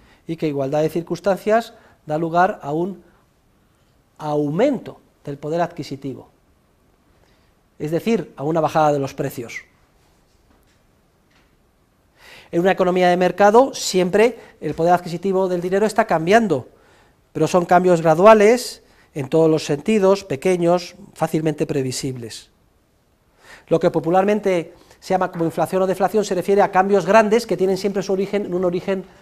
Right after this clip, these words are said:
monetario. Lo que pasa es que los ciudadanos, los políticos,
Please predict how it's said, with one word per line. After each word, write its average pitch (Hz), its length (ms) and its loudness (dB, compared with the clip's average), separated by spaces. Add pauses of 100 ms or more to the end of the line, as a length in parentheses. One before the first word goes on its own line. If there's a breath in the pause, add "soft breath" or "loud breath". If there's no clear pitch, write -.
(140 soft breath)
monetario. 135 560 -6 (1000 soft breath)
Lo 220 120 4
que 254 80 2
pasa 254 320 4
es 240 100 0
que 226 120 0
los 196 160 0
ciudadanos, 240 640 2
los 165 180 -12
políticos, 220 680 -2